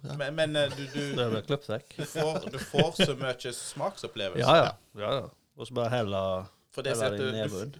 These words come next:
Speaker 1: Mm.
Speaker 2: du fjerner jo mye av smaken, så får du gjerne mye alkostingen når den er for kald, sant? Altså, du,
Speaker 1: Mm.
Speaker 2: "Å, dette var kvast."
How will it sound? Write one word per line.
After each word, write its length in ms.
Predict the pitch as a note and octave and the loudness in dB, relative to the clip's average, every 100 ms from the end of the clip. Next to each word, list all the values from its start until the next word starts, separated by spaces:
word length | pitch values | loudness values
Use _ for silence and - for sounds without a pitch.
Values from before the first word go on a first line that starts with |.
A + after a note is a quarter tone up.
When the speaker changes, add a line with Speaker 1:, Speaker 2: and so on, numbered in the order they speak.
| - | -10
Speaker 1:
Mm. 200 | A#2 G#2 | -8 -8
Speaker 2:
du 60 | C#3+ | -10
fjerner 520 | - E3+ D#3 G2+ G#2+ | -6 0 0 0 -4
jo 60 | A2 | -8
mye 260 | A#2 A2+ A#2 | -8 -4 -6
av 60 | |
smaken, 840 | - - - G2 - - _ C3 C3+ | -6 -10 -12 -12 -12 -14 _ -14 -12
så 80 | A#2+ | -8
får 120 | A#2+ | -6
du 60 | A#2 | -4
gjerne 180 | A2+ A2+ | -4 -6
mye 280 | A2 A2+ - | -10 -8 -6
alkostingen 840 | G2 F#2 - G2 - G2 F#2 A2 | -6 -6 -14 -12 -10 -10 -10 -10
når 160 | C3 G2 | -8 -8
den 160 | G2 G2 | -8 -12
er 40 | |
for 100 | G#2 | -16
kald, 380 | - F#2 F2+ B2 | -14 -12 -10 -12
sant? 180 | C3+ B2 | -10 -8
Altså, 180 | A2+ G#2 | -8 -6
du, 80 | |
Speaker 1:
Mm. 80 | A#2 | -6
Speaker 2:
"Å, 160 | A#2 F#2+ | -8 -10
dette 320 | G2+ - G2 | -14 -8 -6
var 100 | G2 | -4
kvast." 520 | - - A#2+ - - | -6 -6 -6 -6 -12